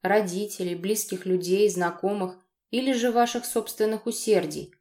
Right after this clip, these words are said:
воспользуйтесь этим шансом, проявите себя по максимуму и будьте уверены, что в один день вы достигнете поставленных целей. Но,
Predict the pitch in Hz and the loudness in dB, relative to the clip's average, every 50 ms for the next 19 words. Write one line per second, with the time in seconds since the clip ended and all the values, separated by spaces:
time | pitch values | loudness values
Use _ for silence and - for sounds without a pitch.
0 | _ _ - 185 180 - - - 262 269 233 190 180 180 - 165 160 - 175 175 | _ _ -2 0 0 0 0 0 0 0 2 0 -4 -4 -4 -6 -6 -6 -6 -4
1 | - 185 185 - - - 180 156 151 151 - - - - _ _ _ _ _ - | -4 -4 -4 -4 -4 -2 -2 -2 -2 -6 -8 -10 -12 -16 _ _ _ _ _ -2
2 | 185 190 202 208 214 269 277 - 208 - - - 180 208 208 208 - 214 214 214 | 2 2 4 4 2 0 -2 -2 -4 -6 -4 -4 0 0 0 2 2 -2 -2 0
3 | 208 180 - - - - 165 165 156 151 151 - - _ _ _ _ _ - 208 | 0 0 0 -2 -6 -6 -6 -6 -6 -6 -8 -10 -14 _ _ _ _ _ -6 -4
4 | 180 196 269 277 277 - 285 277 269 233 208 196 180 165 165 170 170 165 160 - | 0 0 0 0 0 0 0 2 2 2 4 2 4 2 2 -4 -6 -8 -10 -14
5 | _ _ - - 190 185 202 202 190 214 220 220 208 220 233 226 202 185 185 190 | _ _ -6 -2 0 2 2 2 2 2 0 0 0 0 0 0 0 2 2 2
6 | 185 185 - - 220 208 214 208 185 - 185 - 180 180 180 - - 190 180 185 | 2 0 0 -4 -2 -2 -2 -2 -2 -4 -4 -2 -2 -4 -2 0 0 0 2 2
7 | 180 180 180 180 180 - - - 180 165 151 151 - - - _ _ _ _ _ | 0 -2 -2 -6 -6 -6 -4 -2 0 0 0 -2 -4 -8 -12 _ _ _ _ _
8 | _ - 190 202 214 220 185 - - - _ | _ -6 -2 0 2 2 0 0 -4 -10 _